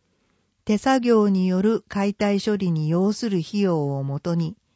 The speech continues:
該当する品目ごとに二百円から千三百円の範囲で金額を定める予定である。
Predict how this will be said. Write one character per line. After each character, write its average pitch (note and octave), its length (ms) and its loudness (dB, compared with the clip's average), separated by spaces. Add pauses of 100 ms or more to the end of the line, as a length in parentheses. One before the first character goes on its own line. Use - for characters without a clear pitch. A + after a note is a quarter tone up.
(320)
該 G3+ 240 2
当 G#3+ 220 0
す G#3+ 160 -6
る G3+ 100 0
品 G3+ 300 2
目 G3+ 260 0
ご G3+ 160 -2
と E3+ 160 -2
に C3 240 -6 (420)
二 F#3 120 0
百 A3 320 0
円 D#3 240 -2
か C#3 120 -8
ら C3 260 -6 (360)
千 B3 300 2
三 A#3 300 -2
百 A#3 260 -2
円 F3+ 200 0
の D3 120 -4
範 F#3+ 360 -2
囲 C#3+ 80 -8
で B2+ 300 -6
金 G#3 260 0
額 G#3 320 -2
を F#3+ 120 -2
定 G3 260 -2
め A3+ 140 0
る G3 100 -2
予 C3+ 160 -6
定 D#3 240 -6
で D3+ 180 -6
あ D3+ 80 -8
る。 D3 160 -10